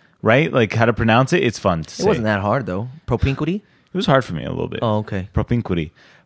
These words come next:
Speaker 1: But propinquity is pretty much, it's synonymous almost with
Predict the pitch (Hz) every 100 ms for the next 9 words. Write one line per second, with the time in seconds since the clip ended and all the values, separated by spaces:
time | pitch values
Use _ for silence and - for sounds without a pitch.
0 | - 127 120 - 139 - 180 175 175 156
1 | - 143 147 147 - - 131 104 - 127
2 | 120 135 139 127 - - - 117 123 117
3 | 117 113